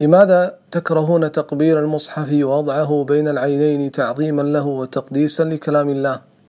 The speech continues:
والجواب أن يقال إن تقبيل المصحف ووضعه بين العينين ونحوه قربة يتقرب بها العبد إلى الله، وطريق القرب موقوف حتى يثبت به الدليل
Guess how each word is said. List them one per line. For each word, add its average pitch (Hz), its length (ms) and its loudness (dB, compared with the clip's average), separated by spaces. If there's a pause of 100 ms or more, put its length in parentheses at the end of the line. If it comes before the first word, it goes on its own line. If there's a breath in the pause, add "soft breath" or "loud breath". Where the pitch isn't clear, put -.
(140)
والجواب 156 580 2
أن 147 160 -2
يقال 143 480 2
إن 156 300 -4
تقبيل 147 400 -2
المصحف 143 540 -4
ووضعه 143 640 0
بين 151 260 2
العينين 147 560 0
ونحوه 147 640 -2
قربة 165 360 0
يتقرب 156 640 -2 (100)
بها 151 180 0
العبد 151 340 -4
إلى 151 300 -2
الله، 131 260 -4 (160)
وطريق 165 480 0
القرب 170 460 2
موقوف 160 640 0
حتى 170 640 0
يثبت 170 380 -2
به 156 180 2
الدليل 143 460 -2